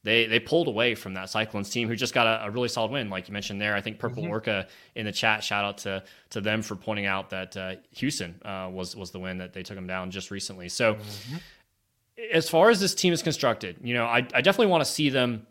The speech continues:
Speaker 1: continue to evolve and continue to get stronger as Big twelve play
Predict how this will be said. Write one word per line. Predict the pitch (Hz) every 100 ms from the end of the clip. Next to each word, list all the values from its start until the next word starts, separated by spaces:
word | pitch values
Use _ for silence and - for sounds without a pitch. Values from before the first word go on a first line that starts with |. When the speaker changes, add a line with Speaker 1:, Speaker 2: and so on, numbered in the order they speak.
| _
Speaker 1:
continue | - 156 - 185 175
to | 160 160 143
evolve | 120 110 113 131 147
and | 147
continue | 120 123 - 135 131
to |
get | 117 113
stronger | - 117 107 110 113
as | 113 104 101
Big | 107
twelve | 98 104 95
play | - 104 101 101